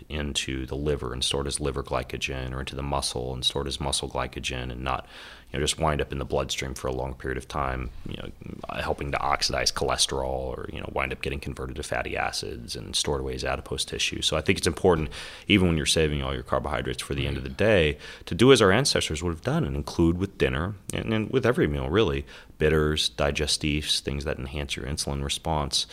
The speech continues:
Speaker 1: uh, things that allow you to digest the meal, especially as you age and you lose your hydrochloric acid production and your digestive enzyme production. I'm not opposed to the use of even supplements that contain digestive enzymes or hydrochloric acid, but I think you really should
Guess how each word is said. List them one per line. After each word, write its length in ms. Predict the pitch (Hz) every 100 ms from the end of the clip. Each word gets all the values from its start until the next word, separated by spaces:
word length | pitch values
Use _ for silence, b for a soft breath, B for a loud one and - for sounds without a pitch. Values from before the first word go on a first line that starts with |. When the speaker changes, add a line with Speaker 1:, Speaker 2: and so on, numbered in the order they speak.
| B B B -
Speaker 1:
uh, 120 | 60
things 220 | 85 82
that 100 | 73
allow 180 | 71 76
you 60 |
to 80 | 71
digest 480 | 67 71 73 76 -
the 60 | 69
meal, 240 | 73 73
especially 400 | 71 - 82 80
as 100 | 67
you 80 | - -
age 440 | 76 76 76 71
and 120 | 73
you 100 | 65
lose 280 | 71 76 71
your 100 | 62
hydrochloric 600 | 76 80 - - 67 64 -
acid 360 | 76 - 80
production 640 | - 73 71 - 76 73 69
and 100 | 69
your 100 | 69
digestive 500 | 69 67 67 - -
enzyme 360 | 76 71 73
production. 560 | - 73 73 - 73 69
I'm 160 | 64 64 B B B
not 240 | 71 69
opposed 460 | 65 - 71 71 -
to 80 | 73
the 100 | 65
use 320 | 69 67 -
of 80 | 67
even 240 | 65 67
supplements 540 | - 69 - 71 69
that 180 | - -
contain 320 | - 71 71
digestive 460 | 67 67 69 - 64
enzymes 580 | 67 69 69 67 67 67
or 60 |
hydrochloric 580 | - 73 67 - 67 67
acid, 400 | 65 67 - 73
but 120 | 73
I 60 | 80
think 240 | - 95 87
you 60 |
really 260 | 78 80 71
should 400 | - 85 73